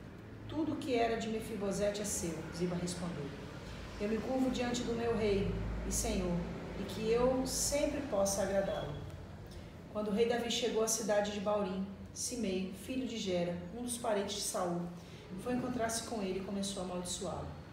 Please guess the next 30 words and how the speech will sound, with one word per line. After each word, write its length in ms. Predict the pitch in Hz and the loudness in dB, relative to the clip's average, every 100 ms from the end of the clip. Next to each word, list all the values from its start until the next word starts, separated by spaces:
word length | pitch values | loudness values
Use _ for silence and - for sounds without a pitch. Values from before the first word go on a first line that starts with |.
| - - - - - | -14 -14 -14 -12 -6
Simei 320 | - 220 233 | -2 2 2
começou 380 | 233 226 233 214 | 2 0 0 -2
também 200 | 208 208 | -2 -2
a 40 | |
jogar 320 | 202 202 196 | 0 0 0
pedras 320 | 202 202 190 196 | 0 0 0 -2
em 80 | |
Davi 360 | 196 180 175 214 | 0 0 0 -2
e 20 | |
nos 140 | 220 214 | -2 -2
seus 160 | 208 | -2
oficiais, 760 | 196 - 202 - 165 160 160 - - - - - | -4 -4 -4 -2 -2 -4 -6 -8 -10 -12 -12 -10
apesar 380 | 180 208 196 208 | -4 0 2 2
de 80 | 208 | 2
o 60 | |
rei 160 | 180 190 | 2 2
estar 220 | 196 - | 0 0
rodeado 520 | 190 202 196 196 196 | 0 0 2 2 2
pelos 200 | 196 185 | 0 -2
seus 240 | - 170 175 | -2 -2 0
homens 240 | 185 185 | 0 -2
e 40 | - | -2
pelos 220 | 185 175 | -2 -2
guardas 340 | 175 175 175 | 0 0 -2
pessoais. 680 | - 175 - 165 147 147 - - - - - | -4 -4 -4 -4 -4 -6 -8 -10 -10 -12 -6
Ele 160 | 190 190 | -2 2
amaldiçoou 600 | 196 196 185 180 175 185 | 4 6 6 8 8 6
Davi 320 | 185 175 202 | 2 2 0
e 20 | |
disse 460 | - - - - | -2 -4 -4 -4